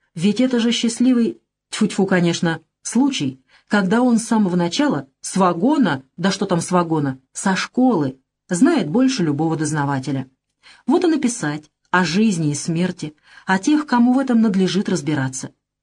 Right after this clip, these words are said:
Врачам, милиции. Одним словом, не будь дураком, Юрай, это та самая история, которой тебе не хватало в журналистской жизни. Он пошел к следователю,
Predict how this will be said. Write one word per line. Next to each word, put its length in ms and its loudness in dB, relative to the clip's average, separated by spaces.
Врачам, 680 -2
милиции. 760 2
Одним 320 2
словом, 480 0
не 160 2
будь 200 0
дураком, 680 0
Юрай, 420 2
это 240 0
та 140 0
самая 360 -2
история, 540 0
которой 340 4
тебе 200 2
не 80 2
хватало 600 0
в 60 -8
журналистской 640 0
жизни. 460 -4
Он 180 2
пошел 380 0
к 80 -10
следователю, 800 -2